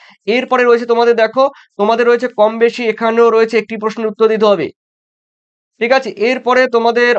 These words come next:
অবশ্যই দেখে নাও বাংলা, এখানে এটি কিন্তু তোমাদের রয়েছে, দেখো, বঙ্গানুবাদ, ঠিক আছে? ইংলিশ থেকে তোমাদের বাংলায় করতে হবে। আহ, দেখে নাও, "We live in, আহ, India and work for India", মানে আমি ইন্ডিয়ায় বাস করি আর আমি,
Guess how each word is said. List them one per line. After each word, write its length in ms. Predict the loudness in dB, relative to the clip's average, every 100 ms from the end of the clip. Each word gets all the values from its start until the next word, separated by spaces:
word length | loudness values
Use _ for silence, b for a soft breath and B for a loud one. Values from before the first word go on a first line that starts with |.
| 0
অবশ্যই 460 | 0 0 -4 -4
দেখে 260 | -2 0 0
নাও 200 | 0 0 -4 _ _ _ _ _ _ _ b b b -2
বাংলা, 280 | 0 0
এখানে 240 | -4 -2 -4
এটি 340 | -2 -4 -6
কিন্তু 160 | -6 -2
তোমাদের 320 | 0 0 2
রয়েছে, 340 | 2 0 -2
দেখো, 180 | -4 -2
বঙ্গানুবাদ, 580 | 0 0 2 0 0 -2 -4
ঠিক 140 | -4 -4
আছে? 180 | -2 -6 B B -8
ইংলিশ 260 | -6 -4
থেকে 140 | -4 -2
তোমাদের 220 | 0 2
বাংলায় 280 | 2 0 -2
করতে 260 | -2 0
হবে। 160 | -2 -2 -6 b b -20 -2
আহ, 140 | 0
দেখে 240 | 0 -2 0
নাও, 160 | 0 0
"We 120 | -2
live 300 | -2 -2 -4 -4
in, 140 | -6 -6 -4
আহ, 160 | -4 -2
India 320 | -4 0 0 0 -4
and 140 | -6 -6 -4
work 280 | -2 -2 -2
for 180 | -4 -2
India", 300 | -2 -2 -2 -4 _ _ B B
মানে 160 | 0 0
আমি 260 | 0 -4 -6
ইন্ডিয়ায় 300 | -2 0 0
বাস 180 | -2 0
করি 220 | -2 -2 -8 B -2
আর 180 | -2
আমি, 260 | 0 -2 -2